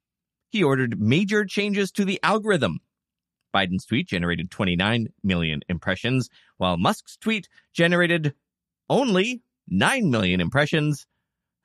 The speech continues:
So he rage quit, deleted the tweet.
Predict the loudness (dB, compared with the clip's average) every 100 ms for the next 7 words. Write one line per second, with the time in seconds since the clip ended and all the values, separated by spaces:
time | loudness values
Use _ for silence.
0 | -20 _ _ -6 0 2 2 2 2 0
1 | -2 -2 0 0 -2 _ _ _ _ _
2 | -4 0 2 2 0 0 0 0 -2